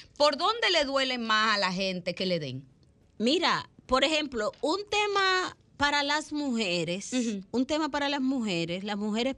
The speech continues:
Speaker 2: piensan que su valoración está muy conectada con el resultado de los hijos y las hijas.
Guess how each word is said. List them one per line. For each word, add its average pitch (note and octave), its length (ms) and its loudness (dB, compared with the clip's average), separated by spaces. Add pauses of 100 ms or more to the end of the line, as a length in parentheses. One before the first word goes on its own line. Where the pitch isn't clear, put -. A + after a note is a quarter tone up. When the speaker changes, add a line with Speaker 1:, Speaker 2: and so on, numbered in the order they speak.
Speaker 2:
piensan E3 760 -4 (760)
que A3 600 0
su D4 840 -4
valoración A#3 1200 -2
está F#3+ 400 -6
muy A3+ 240 -4
conectada F3 840 -6
con D#3+ 140 -6
el D#3+ 60 -6
resultado D#3+ 680 -4
de E3+ 120 -4
los D#3+ 260 -8
hijos A#3 400 -8
y - 100 -12
las C3 240 -6
hijas. - 680 -12